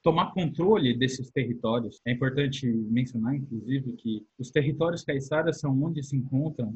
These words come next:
os pedaços de Mata Atlântica mais preservados do, do continente,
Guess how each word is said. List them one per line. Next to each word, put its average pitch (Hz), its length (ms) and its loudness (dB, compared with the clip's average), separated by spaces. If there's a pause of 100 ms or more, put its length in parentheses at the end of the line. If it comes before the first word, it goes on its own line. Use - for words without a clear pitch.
(160)
os 113 460 -6
pedaços 135 600 -2
de 127 40 -2
Mata 131 260 0
Atlântica 139 680 -4 (160)
mais 180 280 0
preservados 147 840 0
do, 139 320 0
do 147 180 -4
continente, 147 580 -2